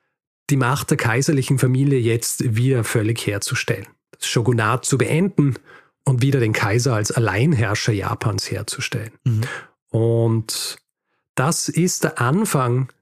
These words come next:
Speaker 1: dessen, was, äh, heute bekannt ist als die Meiji-Restauration.
Speaker 2: Ah.
Speaker 1: Die kurzfristigen Folgen dieser, dieses Versuchs beziehungsweise dieser, dieser Ausrufung der Meiji-Restauration, der Wiederherstellung der Macht des Kaisers,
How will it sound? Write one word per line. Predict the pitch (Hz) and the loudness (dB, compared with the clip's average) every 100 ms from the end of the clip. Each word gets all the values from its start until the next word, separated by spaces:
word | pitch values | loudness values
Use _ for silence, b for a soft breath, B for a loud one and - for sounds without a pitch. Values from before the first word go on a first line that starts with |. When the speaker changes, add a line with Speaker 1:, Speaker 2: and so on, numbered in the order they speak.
| _ | _
Speaker 1:
dessen, | 123 110 - 147 165 - | -2 -2 0 -2 -2 -4
was, | 123 123 123 - - | -2 0 0 -4 -4
äh, | 139 127 131 131 - | -2 0 0 -2 -2
heute | 139 156 160 | -2 0 0
bekannt | - 131 139 160 | 0 0 0 0
ist | - | 0
als | 123 123 - - | 0 0 -2 -8
die | - 151 | -2 0
Meiji-Restauration. | 131 117 135 - 131 113 110 - 104 95 95 - 98 - - _ _ _ _ 120 | 2 0 0 0 0 0 0 -2 -4 -4 -6 -8 -8 -10 -18 _ _ _ _ -2
Speaker 2:
Ah. | 117 110 104 _ _ - | 0 0 -4 _ _ -8
Speaker 1:
Die | 120 151 | -2 0
kurzfristigen | - 202 226 - 156 156 156 139 | 2 0 0 0 0 2 0 0
Folgen | - 120 135 143 131 | 0 2 2 2 2
dieser, | 123 117 120 117 - | 2 2 2 2 0
dieses | 127 117 113 | 0 0 0
Versuchs | - 117 139 147 151 - | 0 0 2 2 0 -4
beziehungsweise | - 131 - 147 135 127 113 131 | -2 0 2 2 2 2 2 0
dieser, | 117 120 117 107 B B B | 0 0 0 -2 B B B
dieser | 131 143 - | -2 -2 0
Ausrufung | 117 185 - 135 160 - 151 139 | 0 0 0 2 2 2 2 2
der | 123 | 2
Meiji-Restauration, | 113 117 139 - 135 127 120 135 117 113 135 123 135 | 2 2 0 0 0 2 0 0 0 0 0 2 2
der | 117 | 2
Wiederherstellung | 135 131 - 139 - 135 123 117 | 2 0 0 -2 0 0 2 0
der | 107 | 0
Macht | 110 123 - - - | -2 -4 -4 -6 -4
des | 127 | -4
Kaisers, | - 135 - 127 135 | -4 -4 -2 0 0